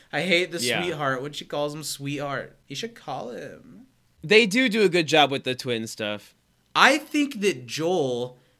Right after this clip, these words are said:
Speaker 1: of all the characters, does, I don't know if he's my M V P or not, but I think Joel does the best job here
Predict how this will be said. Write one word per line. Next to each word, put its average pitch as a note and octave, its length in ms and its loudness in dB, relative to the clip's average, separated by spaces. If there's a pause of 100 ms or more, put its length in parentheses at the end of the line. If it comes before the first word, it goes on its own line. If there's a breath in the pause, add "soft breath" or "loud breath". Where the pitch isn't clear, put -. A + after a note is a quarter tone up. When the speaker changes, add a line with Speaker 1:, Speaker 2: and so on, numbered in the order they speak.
(500 soft breath)
Speaker 1:
of E3+ 180 2
all E3+ 240 2
the F3 100 -2
characters, C#3 640 -4
does, B2 300 -4 (300)
I E3 120 2
don't A3 200 0
know F#3 140 0
if F3+ 100 -4
he's E3 160 -8
my D#3+ 100 -4
M C#3+ 140 -4
V C3 80 -8
P - 180 -8
or C3+ 60 -2
not, A#2+ 180 -2
but C3 100 0
I D#3 60 0
think G3+ 200 -6
Joel C#3+ 180 -2
does C3 180 -6
the B2 80 -12
best A#2 260 -4
job G#2+ 280 -4
here G2+ 340 -10